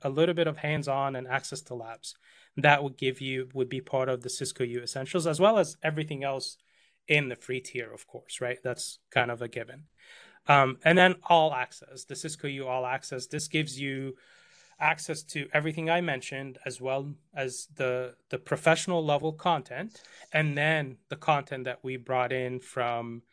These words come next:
third parties. So your adjacent technologies, your A W S, your Microsoft, um, content that are not just Cisco, right? And so that gives you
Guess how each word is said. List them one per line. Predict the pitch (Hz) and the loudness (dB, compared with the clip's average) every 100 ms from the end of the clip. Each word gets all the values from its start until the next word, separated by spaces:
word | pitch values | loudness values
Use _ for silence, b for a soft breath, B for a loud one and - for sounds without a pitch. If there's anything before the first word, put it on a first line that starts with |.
| b b b _ | b b b _
third | 156 135 - | 0 0 -2
parties. | 127 120 123 120 | -12 -12 -12 -10
So | - 120 120 - | -6 -4 -6 -8
your | 127 123 | -4 -2
adjacent | 123 139 131 127 | -2 -2 -2 -2
technologies, | 123 120 123 123 113 117 113 113 123 | -6 -4 -4 -4 -4 -10 -10 -10 -8
your | 117 117 117 | -8 -8 2
A | 139 135 | 4 6
W | 127 120 117 117 | 2 0 -4 -2
S, | 113 110 - | -4 -6 -10
your | 117 | -8
Microsoft, | 120 - 127 - 120 123 - - B B B - | -8 -8 -8 -8 -8 -12 -14 -20 B B B -4
um, | 120 117 120 131 | -2 -4 -10 -8
content | - 127 131 135 135 - | 0 0 0 -2 -4 2
that | 131 131 | 4 4
are | 131 | 2
not | 131 147 | 2 0
just | 151 120 - | 0 -6 -8
Cisco, | 120 - 123 123 139 | -8 -10 -10 -14 -8
right? | 135 123 127 | -4 -2 -2
And | 135 123 | -4 -4
so | 139 | -2
that | 127 123 127 | 0 -2 0
gives | 131 123 117 | -2 -2 -6
you | 127 120 123 | -6 -2 -4